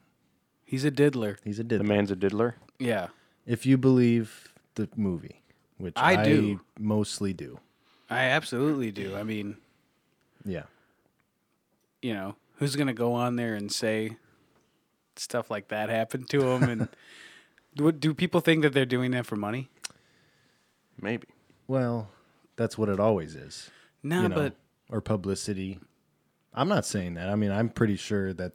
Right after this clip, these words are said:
Speaker 2: they're truthful, but, I mean, you never really know, you know? That's the problem with anything, like a rape or whatever.
Speaker 1: I mean,
Speaker 2: One
Speaker 1: that
Speaker 2: side says this,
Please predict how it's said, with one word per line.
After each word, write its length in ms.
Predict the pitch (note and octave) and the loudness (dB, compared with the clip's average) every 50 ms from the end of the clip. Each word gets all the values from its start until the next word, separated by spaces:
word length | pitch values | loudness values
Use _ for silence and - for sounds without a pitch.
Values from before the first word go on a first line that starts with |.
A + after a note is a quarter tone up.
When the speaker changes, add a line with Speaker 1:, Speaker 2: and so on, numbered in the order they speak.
| _ _ - | _ _ -16
Speaker 2:
they're 400 | G2 G#2 G2+ F#2+ F#2 F2+ F2 - _ _ - - | -8 -6 -6 -6 -6 -8 -10 -14 _ _ -14 -6
truthful, 480 | - B2+ C3 C3+ - - - G2+ G2 | -2 0 0 0 -2 -6 -6 -4 -4
but, 260 | F#2+ E2+ F#2 F2+ D#2+ - _ _ _ _ _ - | -4 -6 -8 -8 -8 -10 _ _ _ _ _ -12
I 80 | G#2+ | -10
mean, 320 | G2+ G2 F#2 F#2 F2+ F2+ - _ _ _ _ _ _ _ _ _ - - | -10 -10 -10 -10 -12 -14 -16 _ _ _ _ _ _ _ _ _ -14 -8
you 120 | G#2 G2+ | -4 -2
never 220 | G2+ A#2 B2 A2 G2 | 2 2 2 2 0
really 400 | F2+ F2+ F#2+ G#2+ G#2 F#2 E2+ E2 | -2 -2 -2 -2 -2 -2 -4 -8
know, 320 | F2 G2 G2 D2+ C2+ - E2+ _ _ _ _ - | -8 -8 -8 -8 -10 -14 -20 _ _ _ _ -12
you 100 | G#2 F#2 | -10 -10
know? 220 | F2 E2+ F2 G2+ - _ _ _ _ _ - | -8 -8 -10 -12 -14 _ _ _ _ _ -6
That's 200 | - G#2+ - - | -6 -6 -6 -6
the 80 | - F#2 | -10 -8
problem 380 | - A2 G#2 G2+ F#2 F#2+ F#2 | -6 -4 -4 -4 -4 -6 -8
with 160 | F#2 F2+ - | -10 -10 -8
anything, 420 | - G#2 A2 G#2+ E2+ - F2 F2+ F2 | -6 -4 -4 -4 -4 -8 -12 -16 -14
like 120 | E2 - | -16 -16
a 60 | F2+ | -16
rape 480 | E2+ E2+ E2+ E2+ F2 F2 F2 - - - | -16 -14 -14 -14 -12 -14 -14 -14 -14 -14
or 100 | F2+ F2+ | -14 -12
whatever. 520 | F2+ F2+ F2+ F2+ F2+ F2 F2 F2+ F2+ F2+ _ _ _ _ _ _ _ _ _ _ _ _ | -10 -10 -10 -10 -12 -12 -14 -16 -16 -18 _ _ _ _ _ _ _ _ _ _ _ _
Speaker 1:
I 120 | - C#3+ C3+ | -8 -6 -4
mean, 200 | C#3 C3+ C3 B2+ | -2 -2 0 2
Speaker 2:
One 120 | A2+ A#2 C3+ | 4 4 4
Speaker 1:
that 100 | C#3+ D3+ | 4 4
Speaker 2:
side 240 | A#2 G#2 G2+ F#2+ | 4 2 2 0
says 300 | - - G#2 G2 F#2 F2 | -2 -4 -4 -4 -4 -2
this, 500 | G2+ A#2 B2 A2+ - - - - - - | 0 -2 -2 -2 -4 -10 -14 -14 -18 -20